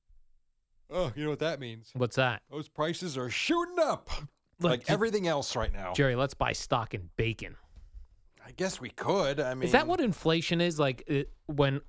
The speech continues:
Speaker 2: prices go up, but our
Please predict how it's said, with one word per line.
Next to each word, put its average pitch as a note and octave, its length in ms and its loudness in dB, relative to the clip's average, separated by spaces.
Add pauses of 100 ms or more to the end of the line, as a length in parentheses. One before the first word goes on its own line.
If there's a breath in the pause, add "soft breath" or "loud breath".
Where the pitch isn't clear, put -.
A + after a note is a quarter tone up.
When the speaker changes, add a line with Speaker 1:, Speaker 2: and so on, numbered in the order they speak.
(720)
Speaker 2:
prices D#3 480 2
go C#3+ 380 -2
up, C#3+ 300 -2 (480)
but C#3 500 6
our A#2 680 4